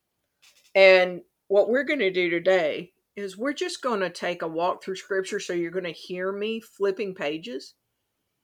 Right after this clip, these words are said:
We're gonna take a little walk through scripture and talk about some of the experiences that David had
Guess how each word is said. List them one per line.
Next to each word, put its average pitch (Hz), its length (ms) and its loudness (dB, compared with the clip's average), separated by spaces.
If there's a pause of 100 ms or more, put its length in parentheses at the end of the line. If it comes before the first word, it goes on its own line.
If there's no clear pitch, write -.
(300)
We're 208 160 0
gonna 247 240 2
take 214 280 -2
a 202 60 -4
little 175 300 -2
walk 190 360 0
through 240 160 -8
scripture 151 680 -8 (1600)
and 190 200 0
talk 240 400 2
about 143 580 0 (1500)
some 233 320 -2
of 269 100 0
the 254 380 -4
experiences 196 920 -2
that 170 240 -2
David 185 480 2
had 151 640 -2